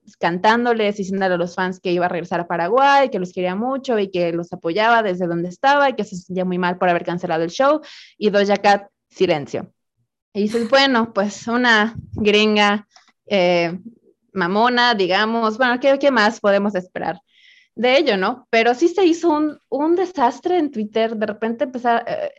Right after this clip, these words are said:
los fans sí se quedaron muy sacados de onda, como por-, se sintieron como que ignorados por Doja, y lue-, luego, em,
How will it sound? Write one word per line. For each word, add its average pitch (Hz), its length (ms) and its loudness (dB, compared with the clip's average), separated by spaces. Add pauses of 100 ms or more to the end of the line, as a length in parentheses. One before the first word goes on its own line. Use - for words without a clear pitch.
(120)
los 220 340 -2
fans 240 380 0
sí 240 140 -6
se 269 160 -8
quedaron 220 280 0
muy 214 320 -4 (640)
sacados 214 640 0
de 196 140 2
onda, 190 440 0
como 175 280 -4
por-, - 200 -16
se 208 160 -4
sintieron 240 380 0
como 247 280 -2
que 160 360 -6 (220)
ignorados 202 840 0 (100)
por 285 220 2
Doja, 320 400 0
y 220 120 -2
lue-, 220 340 0
luego, 226 520 0 (680)
em, 185 600 -2